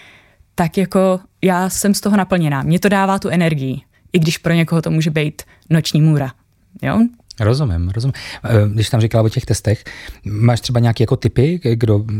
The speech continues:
Speaker 2: kam by se mohli ty posluchači naši, mm, podívat, něco si zkusit, něco, co je k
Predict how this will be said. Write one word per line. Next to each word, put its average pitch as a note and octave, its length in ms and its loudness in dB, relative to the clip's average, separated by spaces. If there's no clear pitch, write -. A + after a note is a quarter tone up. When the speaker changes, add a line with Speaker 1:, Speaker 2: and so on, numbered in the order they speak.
Speaker 2:
kam A2+ 120 0
by A2 60 2
se A#2 100 0
mohli A2 160 4
ty G#2+ 100 0
posluchači A2 480 0
naši, G#2 320 2
mm, G2+ 840 0
podívat, A2+ 420 2
něco G#2+ 180 -2
si A2+ 120 -6
zkusit, C3 340 0
něco, A#2 220 0
co G#2+ 200 0
je G#2 240 4
k G#2 80 -6